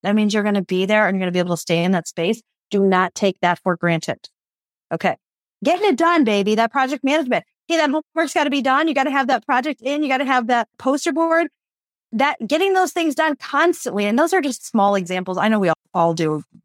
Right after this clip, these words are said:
you know, much more mindfully challenging things in our home life, but those are just some examples. On time! You get your kids to school on time.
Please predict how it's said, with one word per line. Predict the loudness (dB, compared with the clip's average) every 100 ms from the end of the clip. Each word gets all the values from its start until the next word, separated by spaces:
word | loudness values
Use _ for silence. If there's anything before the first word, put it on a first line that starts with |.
| -12 -4
you | -4
know, | -2 -6 -10 _ -2
much | -2 2
more | 2 2
mindfully | 2 2 2 0 0 2 2 0 -2 -4 _ _ _ _ _
challenging | -2 0 0 0 -2
things | -4 -4 -6 -10 _ -6
in | -4
our | 0
home | 0 0
life, | -2
but | -2
those | 0 0
are |
just | -2 -4
some | -6
examples. | -4 -6 -6 _ -12 -12 -12 _ _
On | 0 0 0
time! | 0 0 -2 -4 -2
You | -2
get | 0
your | 0
kids | 0
to | -2
school | -2 -2
on | -2
time. | -2 -6